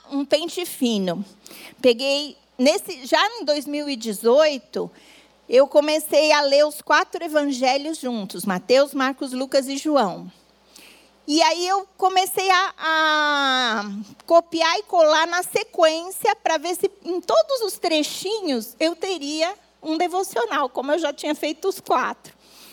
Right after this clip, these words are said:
Aí eu vi que faltou muita coisa. Então saiu mais um volume com, cobrindo todos os assuntos que ficaram sem se falar, né? Então, ó, se Deus quiser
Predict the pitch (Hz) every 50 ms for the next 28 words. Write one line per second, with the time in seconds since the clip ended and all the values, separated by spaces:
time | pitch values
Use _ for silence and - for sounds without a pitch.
0 | - - - - - - - 180 226 240 254 269 262 269 269 - 302 269 - 247
1 | 254 262 254 _ 277 254 277 277 285 - - 508 - - 262 233 208 202 190 170
2 | - - - _ _ _ _ - - - - - _ 277 269 - - 262 285 311
3 | - - 302 294 277 269 277 285 311 311 339 320 247 254 277 320 381 - 415 -
4 | 415 381 294 285 277 262 247 240 233 247 254 269 302 339 415 480 - _ _ _
5 | - - 302 302 302 320 311 - _ _ - 330 311 262 294 302 330 349 339 349
6 | 339 - - 330 359 427 - - 427 403 392 403 349 320 294 - - - 285 294
7 | 285 - - - 285 302 - - - - - 285 285 277 302 320 - 302 269 302
8 | 330 - - 330 - - 370 311 349 277 - - - - _ _ _ - - _
9 | - 214 214 233 269 508 - _ _ _ - - - _ - 254 262 277 262 -
10 | - 311 330 370 480 554 539 453 339 320 320 311 294 262 226 208 202 - - -
11 | - - - _ - - - - - _ - - - - - - - - - -
12 | - - - - - - - - - - - - - - - - - 311 320 320
13 | 311 277 311 320 359 392 415 - - - 339 330 339 311 302 302 311 320 330 349
14 | 349 349